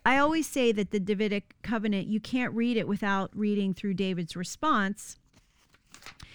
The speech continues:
As I mentioned, it, which is prophetic in its, uh, response to God. He really understands what God is promising him. Um, so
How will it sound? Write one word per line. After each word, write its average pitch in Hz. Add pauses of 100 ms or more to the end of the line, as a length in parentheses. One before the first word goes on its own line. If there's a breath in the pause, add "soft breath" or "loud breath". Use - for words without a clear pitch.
(240 loud breath)
As 240
I 233
mentioned, 190 (300 soft breath)
it, 214
which 214
is 196
prophetic 214 (140)
in 214
its, -
uh, 185
response 190
to 196
God. 175
He 214
really 208
understands 180
what 180
God 170
is 170
promising 160
him. - (480 loud breath)
Um, 180 (540)
so 202